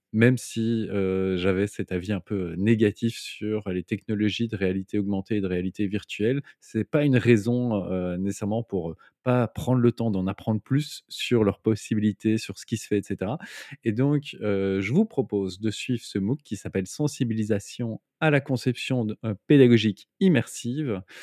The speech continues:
Euh, c'est un mooc qui a été, qui s'est ouvert la semaine passée. On est dans la deuxième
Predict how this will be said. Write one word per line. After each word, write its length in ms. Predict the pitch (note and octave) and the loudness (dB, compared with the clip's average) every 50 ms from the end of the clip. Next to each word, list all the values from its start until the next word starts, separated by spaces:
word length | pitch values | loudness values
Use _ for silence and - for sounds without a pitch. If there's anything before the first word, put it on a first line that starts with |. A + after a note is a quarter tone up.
| - - - - - _ - | -20 -20 -20 -20 -18 _ -4
Euh, 200 | A2 G#2 G2+ G2+ G2 | -2 0 0 0 -2
c'est 120 | - - | 0 0
un 80 | G#2 G#2+ | 0 2
mooc 180 | A2+ B2+ B2+ | 2 0 -2
qui 140 | - - A2+ | -2 0 0
a 20 | |
été, 540 | G2 F#2+ - - G#2+ G#2 G#2+ G#2+ G#2 G#2 G2+ - | 0 0 0 -2 -2 0 0 0 0 -2 -2 -4
qui 100 | - - | -8 -2
s'est 100 | - B2+ | 0 0
ouvert 300 | A2+ A2 A2 G2+ F2+ F2+ | 2 4 2 2 2 0
la 160 | F#2 G#2+ A#2 | -2 -2 -2
semaine 340 | - - - - A2+ G#2+ G2 | -2 -4 -6 -2 -2 0 0
passée. 300 | G#2 G2+ - - C3 B2 | -2 -2 -2 0 0 0
On 180 | A#2+ A#2+ G#2+ | 0 0 0
est 140 | G2 G2 G2+ | 0 0 -2
dans 500 | G#2 A2 A2 A#2 A2 A2+ A2+ A2+ A2+ G#2+ | -2 -4 -4 -4 -2 -2 -2 -2 -2 -2
la 200 | G2 F#2 F#2 F2+ | -2 -2 -2 -2
deuxième 840 | F2+ G2 G2+ G#2+ A2+ A2+ G#2 G2+ A#2 B2+ B2+ A#2+ A#2 A2+ A2 G#2 | -6 -6 -4 0 0 0 2 4 6 6 6 6 4 2 2 0